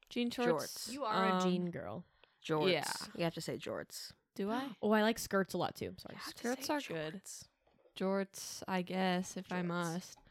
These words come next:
Speaker 1: Um, and there's a little maroon shirt that I do wear all the time. You might know the one. Otherwise, I like sweatshirts.
Speaker 3: I love sweatshirts.
Speaker 1: Mm-hmm.
Speaker 2: My favorite outfit,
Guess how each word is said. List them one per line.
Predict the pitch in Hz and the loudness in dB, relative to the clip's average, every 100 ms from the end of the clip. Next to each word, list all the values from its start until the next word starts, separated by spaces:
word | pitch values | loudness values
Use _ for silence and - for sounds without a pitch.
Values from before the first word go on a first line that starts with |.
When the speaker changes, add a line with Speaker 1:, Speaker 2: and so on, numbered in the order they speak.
| - _ _ - | -20 _ _ 0
Speaker 1:
Um, | 180 180 175 175 - - | 4 4 4 2 -4 -6
and | 175 180 185 190 185 190 | 0 4 6 6 4 2
there's | 196 196 | -2 0
a | |
little | 226 294 320 294 | -2 0 0 -2
maroon | 220 202 190 196 185 | 0 2 4 4 2
shirt | - 165 - | 0 -4 -2
that | 175 | -2
I | 165 | 0
do | 170 165 | 0 0
wear | 143 | 0
all | 143 | -2
the | 143 | -6
time. | - - - 180 - _ _ _ | -12 -14 -10 -12 -14 _ _ _
You | - | -2
might | 190 190 - | 2 2 0
know | 139 | -4
the | - | -8
one. | - 76 196 _ _ - _ _ | -12 -14 -16 _ _ -20 _ _
Otherwise, | 208 220 254 240 226 | 2 4 6 4 4
I | - 190 | 2 2
like | 190 180 | 2 0
sweatshirts. | - - - - - - - - - _ _ _ _ _ _ _ - | -2 -12 -14 -16 -16 -16 -14 -16 -20 _ _ _ _ _ _ _ -6
Speaker 3:
I | |
love | 196 185 185 | -4 -2 -4
sweatshirts. | - 202 - 180 - - - - _ - | 0 -2 -2 -6 -10 -14 -14 -18 _ -6
Speaker 1:
Mm-hmm. | 175 180 180 196 311 - _ _ _ _ - | -4 -4 -6 -8 -10 -12 _ _ _ _ -6
Speaker 2:
My | 190 185 208 247 | -2 0 -2 -4
favorite | - 220 214 214 - | -4 -2 -2 -2 -2
outfit, | 139 - - 131 139 | -4 -4 -6 -6 -6